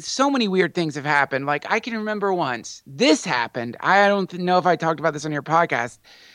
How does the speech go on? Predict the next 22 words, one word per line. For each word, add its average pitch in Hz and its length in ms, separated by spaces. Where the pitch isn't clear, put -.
And 208 120
it's 220 140
things 262 260
that 262 80
happen 196 340
where 185 80
you're 185 100
like, 165 280
"Oh, 190 280
well, 147 120
that's, 214 380
wouldn't 180 280
even 156 220
work 156 240
in 127 80
a 123 60
movie. 143 540
It's - 160
so 123 200
ridiculous." 104 760
But, 170 160
like, 180 360